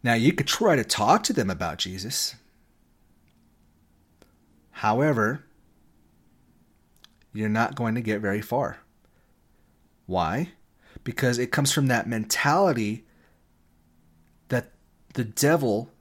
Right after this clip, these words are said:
has g-, given them and trained them up in that needs to be broken, that says,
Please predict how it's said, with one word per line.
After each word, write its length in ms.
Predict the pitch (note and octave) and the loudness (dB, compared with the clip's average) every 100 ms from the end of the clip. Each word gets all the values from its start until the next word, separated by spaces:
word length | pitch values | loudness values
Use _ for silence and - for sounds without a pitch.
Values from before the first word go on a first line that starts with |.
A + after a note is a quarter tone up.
| _ _ | _ _
has 220 | - A#2 | -6 -6
g-, 520 | A#2 - - _ E3 - C3+ | -6 -14 -20 _ -14 -10 -4
given 300 | C#3+ E3 D#3+ | 4 4 6
them 180 | A2+ G2 | 2 0
and 120 | A2 | -2
trained 280 | - C#3+ C3 | -2 0 0
them 140 | A2+ | 2
up 200 | C3+ - | 0 0
in 240 | G#2 F2+ A2 _ _ _ _ - | -4 -6 -12 _ _ _ _ -6
that 140 | A#2 | -4
needs 140 | B2 | -4
to 100 | - | -4
be 100 | A2 | -4
broken, 460 | G#2 A#2+ C#3+ C#3+ F2+ | -2 2 2 2 -6
that 120 | F#2+ | -2
says, 300 | - A2+ G2+ | 0 0 -2